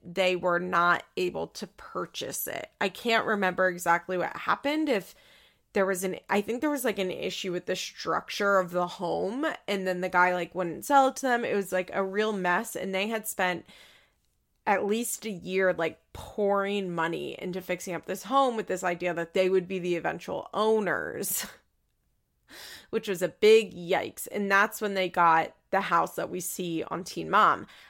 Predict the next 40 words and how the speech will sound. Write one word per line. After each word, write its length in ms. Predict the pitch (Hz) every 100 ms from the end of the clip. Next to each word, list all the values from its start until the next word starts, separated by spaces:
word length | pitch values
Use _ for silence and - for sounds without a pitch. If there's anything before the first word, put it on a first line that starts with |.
| -
I 100 | 269
don't 260 | 403 571 -
know 280 | 202 208 220
if 60 |
she 320 | - - 185 -
owns 340 | 190 190 190
that 220 | - - -
house. 640 | - 104 - - - - -
I 60 | 220
mean, 160 | 240
I 220 | 247 214 - _ _ _ _
guess 300 | 254 262 339
she 280 | - - 359
does 340 | 415 427 415
because 320 | - 277 269
she, 420 | - - 240 196 -
like, 380 | 220 196 170 - _ _ _ _
still 260 | - 247 240
has 420 | - 175 196 220
that 140 | 294
house 300 | 285 294 285
in 320 | 233 202 185 - _ - -
Oklahoma, 560 | 202 202 208 196 214
and 200 | 262 254
she's 320 | - 214 185
renting 480 | 190 175 185 214 202
it 100 | 185
out 380 | 170 160 202 240
and, 80 | 208
like, 180 | 190 -
putting 240 | 180 190
it 60 | 196
on 140 | 185
Airbnb 680 | - 185 180 185 180 180 180
and 100 | 202
shit, 220 | 233 220
which 180 | 202 196
I 80 | 185
still, 520 | - - 190 180 185
like, 360 | 185 165 165